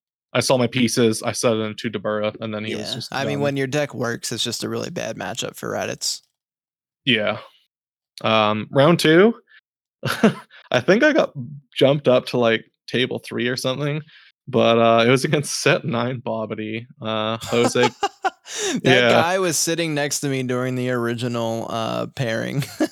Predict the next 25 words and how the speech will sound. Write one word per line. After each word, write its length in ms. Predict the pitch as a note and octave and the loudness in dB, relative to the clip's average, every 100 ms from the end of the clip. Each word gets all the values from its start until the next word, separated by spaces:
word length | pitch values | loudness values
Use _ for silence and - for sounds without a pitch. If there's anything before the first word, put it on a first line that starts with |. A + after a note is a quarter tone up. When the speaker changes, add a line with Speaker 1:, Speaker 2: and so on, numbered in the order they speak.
| - - F4+ - - - - - F#3+ - - - F3 - - - - - | -4 -4 -6 -6 -8 -6 -10 -8 -10 -10 -16 -12 -14 -12 -16 -16 -16 -2
Speaker 1:
So, 420 | F3+ E3 D#3+ - _ _ | 4 4 4 -4 _ _
first 360 | - F3+ F#3 - | 0 0 0 2
off, 200 | C3+ B2 | 0 2
I'll 200 | C3 B2 | 0 0
say 260 | - B2 | 0 0
is 180 | A#2+ - - _ | -2 -6 -16 _
props 380 | - C#3 D3 - | -2 -2 0 -2
off 200 | E3+ E3+ | -2 -2
to 80 | C#3+ | -8
him 260 | C3 C3 | -6 -8
for 180 | B2+ B2 | -10 -10
winning 260 | A#2 A#2+ C3 | -8 -8 -10
his 140 | A#2 | -14
first 340 | - B2+ A#2+ A#2+ | -10 -10 -8 -10
round. 360 | A#2+ B2 F3 - _ _ _ _ _ _ _ _ _ _ _ _ _ _ _ _ - B2+ | -10 -10 -12 -16 _ _ _ _ _ _ _ _ _ _ _ _ _ _ _ _ -16 -8
Speaker 2:
Yeah. 320 | B2+ B2+ D#3+ C#3+ _ _ _ _ _ _ | -4 -4 -6 -10 _ _ _ _ _ _
Well, 180 | C#3+ D3+ | -2 0
you 160 | C#3+ D3 | 0 -2
know 220 | D#3 E3+ | 0 2
what 140 | F#3 D3+ | 2 0
he 120 | D#3+ | 0
was 160 | C#3 | -2
playing 340 | - B2+ B2 D3 | -2 -4 -2 -4
against? 680 | E3 G3+ C4 - G3+ - - _ _ _ _ _ _ _ _ - | -4 -4 -4 -4 -4 -8 -16 _ _ _ _ _ _ _ _ -4
Speaker 1:
What? 340 | C3 - A#2 | -2 -2 -4